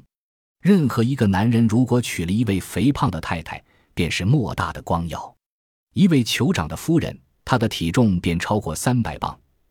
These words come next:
因此她被誉为沙漠之星，备受各族人士的尊敬。由于风俗如此，使这一沙漠地带的每一个女人无不竞相研究求肥之道。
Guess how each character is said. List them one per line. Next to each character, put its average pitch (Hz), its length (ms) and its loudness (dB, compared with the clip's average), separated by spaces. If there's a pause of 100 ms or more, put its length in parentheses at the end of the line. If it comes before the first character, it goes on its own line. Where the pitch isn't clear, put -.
因 82 160 -2
此 - 260 -10 (320)
她 113 160 0
被 101 120 0
誉 92 140 0
为 78 200 -6
沙 120 340 -2
漠 95 200 0
之 85 160 -4
星， 117 280 0 (280)
备 101 240 2
受 85 240 -2
各 87 260 0
族 98 180 -2
人 87 160 -2
士 92 140 -4
的 - 80 -8
尊 95 240 -2
敬。 76 180 -6 (680)
由 156 180 6
于 139 100 4
风 190 300 2
俗 98 180 0
如 90 160 -4
此， - 340 -10 (440)
使 101 200 2
这 131 120 4
一 107 120 2
沙 135 280 0
漠 117 160 2
地 135 200 0
带 101 140 0
的 82 100 -4
每 78 160 -4
一 110 200 -2
个 147 100 2
女 71 220 -2
人 - 200 -12 (440)
无 139 200 2
不 117 160 2
竞 120 280 2
相 120 200 2
研 101 200 2
究 104 260 -2
求 110 340 -2
肥 85 200 -6
之 85 160 -6
道。 - 260 -8